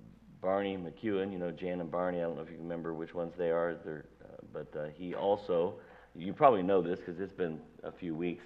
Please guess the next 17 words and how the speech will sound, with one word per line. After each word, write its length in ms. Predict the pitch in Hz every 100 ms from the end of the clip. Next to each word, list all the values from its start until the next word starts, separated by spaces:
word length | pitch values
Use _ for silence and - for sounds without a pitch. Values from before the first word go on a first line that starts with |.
| -
but, 220 | 85 71
uh, 220 | 80 76 73 - - - _ _ _
anyway, 260 | - 76 78
he 200 | 80 90
has 180 | 90 78 -
cancer 360 | 90 82 - 82
as 140 | 76
well. 400 | 80 87 92 92 90
So, 280 | 80 73 69 - - - - - - - 78
uh, 200 | 71 69
you 160 | 76
know, 320 | 80 73 71 - -
uh, 40 | - - - - - - _ - - _ - - - -
Robert 560 | 80 90 92 101 98
and 340 | 80 73 73 67 - - -
Chuck 560 | - 98 98 98 98 78
and... 220 | 69